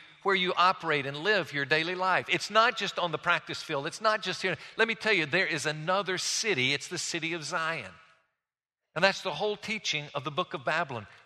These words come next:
There are two cities, always two cities. Nebuchadnezzar, Babylon, they're known as the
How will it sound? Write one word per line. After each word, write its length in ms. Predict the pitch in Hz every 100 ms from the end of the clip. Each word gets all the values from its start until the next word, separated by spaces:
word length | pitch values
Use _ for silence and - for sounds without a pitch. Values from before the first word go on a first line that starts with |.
| -
There 140 | 170
are 200 | 151 151
two 260 | - - 247
cities, 640 | - 175 120 98 90 - - -
always 480 | 202 220 202 180
two 180 | - 185
cities. 540 | 160 - 131 95 92 - - - - _ _
Nebuchadnezzar, 840 | 110 143 180 185 190 185 196 202 190 - - _ _ _ 95
Babylon, 520 | 143 190 196 202 190 135
they're 180 | 143 143
known 380 | 160 185 190 170
as 220 | 147 160 -
the 140 | 147